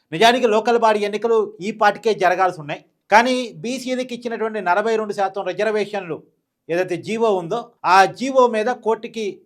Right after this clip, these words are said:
రెడ్డి సంఘం వాళ్ళు వెళ్ళారు. ప్రస్తుతం ఆ కేసు కోర్టులో ఉంది. ఆ జీవో మీద స్టే ఉంది కోర్టుది. దానివల్ల లోకల్ బాడీ ఎన్నికలు ఆగిపోయినాయి. ఇప్పుడు ప్రభుత్వ పరంగా పాత రిజర్వేషన్ అమలు చేస్తూ, అంటే పాత రిజర్వేషన్ ద్వారా ఎన్నికలకు వెళ్తే కోర్టుకి అభ్యంతరం లేదు.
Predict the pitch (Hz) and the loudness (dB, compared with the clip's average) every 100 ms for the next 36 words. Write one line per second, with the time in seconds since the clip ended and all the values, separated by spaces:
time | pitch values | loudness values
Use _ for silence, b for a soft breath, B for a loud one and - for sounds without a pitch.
0 | _ 147 196 233 220 214 202 196 180 156 | _ -4 -2 -2 -4 -2 0 0 0 0
1 | 160 160 196 - _ - 170 170 240 220 | 0 -2 -4 -14 _ -4 -4 -2 0 4
2 | 196 196 208 208 185 196 208 196 190 214 | 2 0 -6 -4 -4 -4 -2 -2 0 0
3 | 160 202 214 208 185 - 202 214 180 139 | 0 0 0 0 -6 -4 -2 -2 -4 -8
4 | 147 139 110 113 _ 156 202 233 240 208 | -10 -10 -14 -20 _ 0 2 4 2 2
5 | 214 214 202 180 180 190 165 151 131 - | 2 0 0 -2 -4 -2 -2 -4 -8 -20
6 | _ _ 160 220 220 196 190 - 254 233 | _ _ -2 0 4 4 2 2 4 4
7 | 190 190 240 - _ - 202 269 285 262 | 2 0 -4 -6 _ 2 4 6 6 6
8 | 247 240 233 220 202 190 185 165 165 127 | 6 4 4 2 -2 -2 -2 -2 -4 -12
9 | - 156 185 226 214 254 254 233 233 226 | -14 -8 -2 4 6 6 4 4 4 0
10 | 220 214 208 214 240 196 190 _ _ 170 | 0 -2 2 6 6 4 0 _ _ -2
11 | 208 254 254 240 214 214 233 220 220 _ | 0 2 2 4 2 4 4 2 -2 _
12 | 240 247 226 202 196 185 156 117 | 2 4 2 0 -2 -4 -6 -8